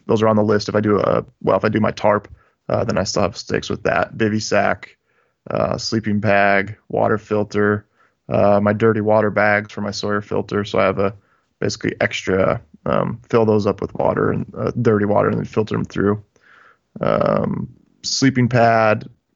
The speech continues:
pillow. I have a little pillowcase I'll pack every once in a while. Just depends on the hunt.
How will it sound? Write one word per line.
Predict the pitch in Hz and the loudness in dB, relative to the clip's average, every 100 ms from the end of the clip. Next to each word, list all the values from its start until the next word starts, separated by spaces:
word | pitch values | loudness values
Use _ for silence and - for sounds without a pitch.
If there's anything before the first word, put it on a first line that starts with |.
| _ - | _ -4
pillow. | 151 143 151 143 139 | 2 4 6 6 4
I | 120 | 2
have | 151 139 | 0 0
a | |
little | 120 143 | 0 0
pillowcase | 120 147 139 135 139 131 | 0 0 0 2 0 0
I'll | 120 | -2
pack | 120 - 131 131 - - | -2 0 0 0 -6 -6
every | 135 135 127 | -4 -2 -2
once | 123 127 131 - | -2 -2 -4 -4
in | |
a | 139 | 0
while. | 135 139 | 2 2
Just | 131 - | 0 -2
depends | 143 127 | 0 2
on | 127 | 4
the | 110 | 4
hunt. | 123 131 | 2 2